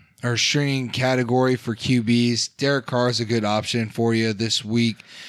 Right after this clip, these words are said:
Um, along with, I, to me, I believe Sam Darnold is a good one at Dallas. Uh, you have, I mean, again, in a dome,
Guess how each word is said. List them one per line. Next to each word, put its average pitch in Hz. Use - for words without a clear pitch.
Um, 127
along 165
with, 156
I, 165
to 160
me, 165
I 139
believe 131
Sam 143
Darnold 127
is 131
a 127
good 123
one 131
at 113
Dallas. 120
Uh, 110
you 117
have, 120
I 120
mean, 123
again, 123
in 123
a 131
dome, 123